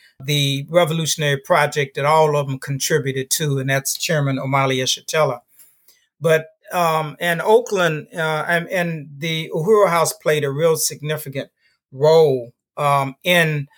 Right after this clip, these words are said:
uh, again, that, uh,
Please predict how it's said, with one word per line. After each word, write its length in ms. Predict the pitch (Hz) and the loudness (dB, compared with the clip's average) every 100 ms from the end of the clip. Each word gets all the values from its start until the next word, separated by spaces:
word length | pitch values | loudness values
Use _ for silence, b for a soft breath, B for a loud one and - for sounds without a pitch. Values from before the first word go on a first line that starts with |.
| b b _ | b b _
uh, 200 | 151 147 - | -2 -2 -2
again, 720 | 143 143 165 156 143 135 - | -4 -2 0 0 0 -6 -8
that, 320 | 143 151 147 - _ 156 | 2 2 2 -6 _ -4
uh, 440 | 139 139 131 | -2 -2 -4